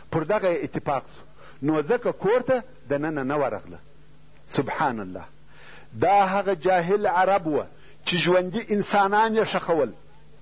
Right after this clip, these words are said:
او دغه یې د کو-، او دغه یې د کورو د حرم مراعت و. غواړي چې د الله رسول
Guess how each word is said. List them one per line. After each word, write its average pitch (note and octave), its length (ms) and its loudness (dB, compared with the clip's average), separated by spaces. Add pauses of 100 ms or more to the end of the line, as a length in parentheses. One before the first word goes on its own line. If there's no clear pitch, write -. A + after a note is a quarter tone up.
(720)
او D#3 180 4
دغه E3 260 0 (120)
یې - 100 -2
د C#3 60 0
کو-، F3 420 0 (160)
او D#3 140 2
دغه F#3+ 320 0
یې F#3+ 200 4
د D#3+ 140 0
کورو E3+ 680 2 (260)
د C#3+ 60 0
حرم E3+ 560 0 (200)
مراعت D3 560 2
و. G2+ 100 -14 (480)
غواړي F#3 420 4
چې G3 140 -4
د G3+ 60 2 (100)
الله G3 360 2
رسول G3 420 2